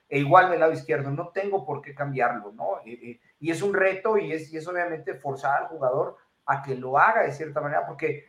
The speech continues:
así como tú das tip cuando pones a un jugador, un jugador ofensivo de un lado, también a la defensiva das tip. Entonces, creo que por ahí va la situación. Kader Kohou es un chavo que tiene que subir su nivel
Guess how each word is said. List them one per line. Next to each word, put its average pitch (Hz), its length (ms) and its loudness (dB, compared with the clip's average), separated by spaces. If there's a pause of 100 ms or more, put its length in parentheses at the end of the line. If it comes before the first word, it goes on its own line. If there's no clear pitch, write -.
así 151 220 -4
como 214 240 0
tú 220 120 -6
das 208 240 4
tip 214 280 -8 (320)
cuando 151 340 -2
pones 190 260 -4
a 185 60 0
un 170 120 0
jugador, 175 520 0
un 180 80 -12
jugador 175 400 6
ofensivo 175 480 -6
de 175 60 -6
un 175 80 -10
lado, 170 300 6
también 170 300 0
a 190 60 4
la 160 120 4
defensiva 139 460 -4
das 160 220 -6
tip. 139 260 -10 (520)
Entonces, 165 560 -2 (340)
creo 202 240 -2
que 175 80 -10
por 151 200 4
ahí 165 180 4
va 165 120 6
la 160 120 4
situación. 143 480 -8
Kader 165 340 0
Kohou 165 280 -8
es 139 100 -10
un 147 100 -14
chavo 147 260 -2
que - 140 -18
tiene 151 180 -10
que - 100 -20
subir 131 300 -12
su 139 100 -8
nivel 147 440 2